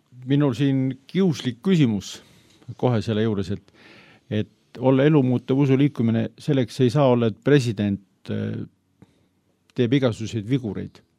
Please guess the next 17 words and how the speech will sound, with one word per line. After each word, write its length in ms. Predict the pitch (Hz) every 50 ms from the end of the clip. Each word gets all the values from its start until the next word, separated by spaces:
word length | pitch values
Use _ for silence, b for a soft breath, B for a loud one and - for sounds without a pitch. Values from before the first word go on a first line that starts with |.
| _ _ _ _ _ -
Tantsib 580 | 127 127 131 123 - - - 127 117 107 117 127
ja 80 | 120 120
on 120 | 120 120 123
elu 200 | 131 131 135 127 123 123 123 120 110 - -
energiline 720 | 131 131 139 143 139 131 127 131 117 120 120 123 120 117
ja 100 | 120 117
püüab 360 | 107 - 127 135 135 123 113 -
teha 160 | - 123 120 120
kõike. 380 | 131 139 131 - - 120 104 b b b b b b b b b
Selleks 300 | - 151 143 143 - -
peab 200 | - 127 110 123
iga 240 | 147 151 - 139 123 117 110 107 107 107 - - - _ _ _ _ _ _ _ -
üksikliige 680 | 165 175 165 - - 123 104 - 127 151 160 156 127 123 110
olema 300 | 104 101 98 101 101 95
selles 300 | 113 107 98 98 92 -
liidus, 460 | - 131 143 143 123 113 95 - - - - _ _ _ _ _ _ _ _ _ _ _ _
olema 360 | 113 110 107 98 101 95 95